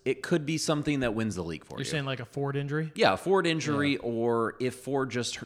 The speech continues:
Speaker 1: turns out to be really, really bad, which I don't think he is. But Kareem Hunt is a guy that can be an R B one if he's in the right situation. And for the last spot on your roster, isn't it worth it?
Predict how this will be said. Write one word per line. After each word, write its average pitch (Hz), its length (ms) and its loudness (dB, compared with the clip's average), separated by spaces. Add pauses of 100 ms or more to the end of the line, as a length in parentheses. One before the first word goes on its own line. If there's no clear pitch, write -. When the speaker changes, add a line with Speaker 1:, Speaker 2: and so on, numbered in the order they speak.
Speaker 1:
turns 123 260 -2
out 110 180 0
to 104 100 -8
be 104 140 -4
really, 110 540 0
really 95 420 -4
bad, 78 440 -6
which - 100 -12
I - 60 -4
don't 226 160 -2
think 95 140 -4
he 80 180 -10
is. 71 480 -4 (540)
But 90 500 -2 (260)
Kareem 175 260 2
Hunt 143 180 2
is 139 180 2
a 123 60 2
guy 107 160 2
that 95 140 2
can 120 180 0
be 110 140 0
an 98 80 0
R 98 160 0
B 92 160 -4
one 90 400 -4
if 87 260 -8
he's 87 240 -8
in 85 180 -8
the 78 60 -6
right 76 260 -6
situation. 58 720 -12 (120)
And 95 400 -6 (540)
for 123 340 0
the 107 420 0
last 113 440 0
spot 120 320 0
on 104 180 -2
your 110 120 -2
roster, 110 600 -2
isn't 104 140 -2
it 98 80 -6
worth 110 240 -8
it? 135 140 -10